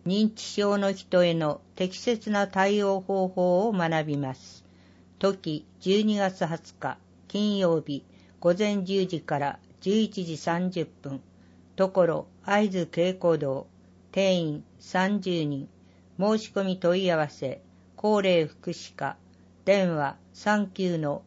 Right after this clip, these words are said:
一二九零。二、ますます元気教室。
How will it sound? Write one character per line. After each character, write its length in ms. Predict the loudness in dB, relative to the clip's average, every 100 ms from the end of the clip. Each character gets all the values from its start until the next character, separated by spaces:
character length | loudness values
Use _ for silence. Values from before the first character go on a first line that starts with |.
| -20 -14
一 260 | -12 -2 0
二 300 | 0 -2 -4
九 360 | -6 -4 -2
零。 300 | -2 -4 -8 -16 -20 -20 _ _ _ -20 -20 -20 -18 -6
二、 340 | -2 -2 -4 -12 -20 -20 -12 -4
ま 120 | -4
す 160 | -2
ま 140 | 0 0
す 160 | 0
元 300 | -2 0 0
気 220 | -2 -8 -10 -2
教 300 | 2 2 2
室。 500 | -6 -20 -14 -14